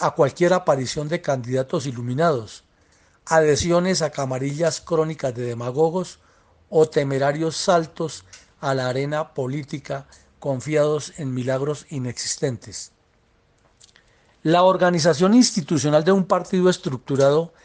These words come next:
es luz para sacar a Colombia del túnel en que está inmersa. Los actuales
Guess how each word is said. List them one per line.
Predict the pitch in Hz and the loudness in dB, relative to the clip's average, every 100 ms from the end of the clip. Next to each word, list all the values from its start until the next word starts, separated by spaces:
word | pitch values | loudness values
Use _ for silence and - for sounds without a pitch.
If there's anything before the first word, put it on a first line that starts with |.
| _ _ - | _ _ -2
es | 156 - | 0 0
luz | 165 185 269 240 - | -2 2 4 2 -2
para | - 151 135 | 0 2 2
sacar | 127 120 143 | -2 -2 0
a | 160 | 0
Colombia | - 135 139 143 151 160 - _ _ - | 0 -2 -2 -4 -6 -8 -10 _ _ -4
del | 131 123 117 | -2 -2 0
túnel | 175 170 170 185 | -2 0 -2 -4
en | 131 | -8
que | 120 | -6
está | - 139 | -6 -4
inmersa. | 147 160 139 - 92 _ _ _ _ _ _ _ _ - _ _ _ | 0 0 0 -2 -14 _ _ _ _ _ _ _ _ -20 _ _ _
Los | 135 135 135 | -4 -2 -2
actuales | - - 190 196 202 180 | -2 2 4 4 0 -2